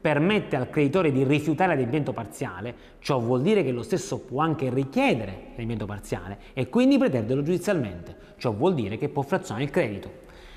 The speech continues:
L'articolo millequattrocentocinquantatré in realtà non ci dice nulla sul frazionamento del credito, ci dice semplicemente che il credito può agire per l'adempimento, per la risoluzione, ma nulla dice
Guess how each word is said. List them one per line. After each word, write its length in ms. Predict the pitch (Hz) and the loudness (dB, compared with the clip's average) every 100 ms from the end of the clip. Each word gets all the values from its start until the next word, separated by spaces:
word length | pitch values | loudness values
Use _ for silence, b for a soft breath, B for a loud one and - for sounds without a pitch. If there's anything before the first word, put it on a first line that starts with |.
| B | B
L'articolo 400 | 143 240 208 202 | 0 2 2 4
millequattrocentocinquantatré 1000 | 208 196 190 190 156 180 170 190 233 220 | 6 4 4 0 0 0 2 2 2 2
in 60 | |
realtà 380 | 131 104 - 139 | 0 -2 -4 -4
non 160 | 120 113 | -8 -8
ci 100 | 107 | -6
dice 220 | 127 110 | -6 -2
nulla 520 | 120 190 202 139 113 | 2 4 6 4 2
sul 380 | 104 120 113 117 107 | -2 -6 -6 -8 -10
frazionamento 460 | 123 - 127 120 113 | -10 -6 -4 -2 -4
del 100 | 110 | -4
credito, 380 | 127 107 98 - B B B | -6 -8 -10 -16 B B B
ci 120 | 196 | 0
dice 60 | 160 | 2
semplicemente 400 | 147 147 208 170 | 4 4 4 4
che 40 | |
il 60 | 151 | 4
credito 100 | 131 | 2
può 100 | 139 | 2
agire 280 | 131 160 | 4 4
per 100 | 123 | 2
l'adempimento, 560 | 127 135 135 147 190 143 | 2 2 2 2 2 2
per 140 | 123 | -2
la 40 | 117 | -4
risoluzione, 540 | 110 117 104 - 127 | -4 -4 -4 -2 -2
ma 160 | 107 113 | -2 0
nulla 340 | 151 185 170 | 4 6 6
dice 520 | 165 233 202 - 107 | 6 6 4 2 -6